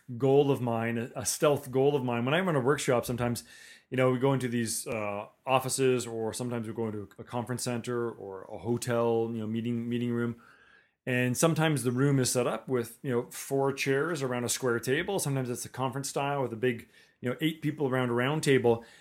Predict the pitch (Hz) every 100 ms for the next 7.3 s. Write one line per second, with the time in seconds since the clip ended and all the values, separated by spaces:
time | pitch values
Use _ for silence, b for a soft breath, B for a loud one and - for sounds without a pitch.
0 | B 131 - 220 320 214 196 160 135 143
1 | 143 143 143 139 b b b _ - 180
2 | - - 139 143 165 151 143 - 143 143
3 | 143 156 208 247 143 117 113 104 98 104
4 | 143 139 - 151 143 143 165 160 139 147
5 | 135 147 139 135 135 131 123 110 b b
6 | - 147 143 135 143 160 160 - 117 135
7 | 135 117